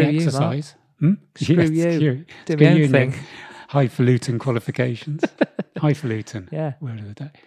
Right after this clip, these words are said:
Speaker 2: Some
Speaker 1: Um,
Speaker 2: good words.
Speaker 1: So she just didn't want to do something quick.
Speaker 2: And, and it reminded me of a, a client we had a few years ago who came to us and we did a website for them, and they were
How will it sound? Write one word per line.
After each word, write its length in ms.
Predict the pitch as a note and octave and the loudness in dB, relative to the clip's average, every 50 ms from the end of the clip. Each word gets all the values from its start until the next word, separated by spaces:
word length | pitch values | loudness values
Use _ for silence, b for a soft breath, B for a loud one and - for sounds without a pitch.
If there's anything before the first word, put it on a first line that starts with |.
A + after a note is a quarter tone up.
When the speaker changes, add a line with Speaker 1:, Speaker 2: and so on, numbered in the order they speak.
| B B B B B B | B B B B B B
Speaker 2:
Some 140 | D#3+ D3+ D3 | 0 0 2
Speaker 1:
Um, 140 | D3+ D#3 D#3 | 2 2 0
Speaker 2:
good 120 | C#3+ C#3+ - | -2 -4 -4
words. 260 | A3+ G#3+ D#3 B2 - _ _ _ _ _ _ _ _ _ | -6 -6 -6 -8 -12 _ _ _ _ _ _ _ _ _
Speaker 1:
So 140 | - C#3+ | -2 -2
she 140 | B2 - C3 | -2 -2 -2
just 240 | A#2 - C#3 - - | -2 -2 -4 -2 -4
didn't 180 | C#3+ A#2+ C#3 C3+ | -4 -4 -2 -2
want 200 | A#2 B2+ D3 D3 | -2 -2 -2 -4
to 60 | C#3 | -4
do 140 | A#2 C#3 C#3+ | -2 -2 -2
something 340 | C#3 - D3 C#3 - D3 C#3 | -2 -2 -4 -2 -2 -4 -2
quick. 360 | - D#3 F#3 E3+ - - - - _ _ - | -2 -2 -2 -2 -4 -8 -16 -20 _ _ -14
Speaker 2:
And, 160 | C3+ B2+ C#3+ | -14 -12 -10
and 120 | C3+ B2+ | -10 -8
it 60 | B2+ | -8
reminded 320 | C3+ B2+ C3 B2+ B2 B2 B2 | -6 -4 -2 -2 -4 -4 -6
me 80 | B2 | -8
of 80 | B2 A#2 | -8 -8
a, 60 | A#2 - _ _ _ | -10 -12 _ _ _
a 120 | F#3+ F3 - - _ | -16 -16 -16 -16 _
client 300 | - - C#3+ C#3+ C#3 C3 | -6 -4 -2 -2 -2 -4
we 80 | B2+ A#2+ | -6 -8
had 140 | G#2+ B2+ A#2+ | -8 -8 -10
a 40 | A#2+ | -8
few 160 | - - B2+ | -8 -8 -6
years 280 | B2 B2+ C3 C3 B2+ | -4 -2 -2 -2 -4
ago 160 | - A2 A#2 A2 | -6 -8 -8 -10
who 80 | A2+ | -10
came 220 | - - B2 A#2 A#2 | -10 -12 -12 -12 -12
to 60 | A#2 | -14
us 100 | G#2+ - | -14 -14
and 80 | A#2+ | -14
we 60 | A#2+ A#2 | -12 -10
did 140 | B2 A#2 | -8 -6
a 40 | A#2 | -6
website 460 | A#2 B2 A#2+ A#2+ - - A#2+ A2+ - | -4 -4 -6 -6 -8 -12 -12 -12 -10
for 140 | _ - A#2+ | _ -10 -10
them, 140 | A2+ A2+ A#2 | -8 -8 -10
and 120 | A#2 A#2+ | -8 -6
they 140 | B2+ B2+ B2+ | -4 -2 -2
were 260 | B2 B2+ A#2+ A#2+ A#2+ | 0 0 -2 -2 -4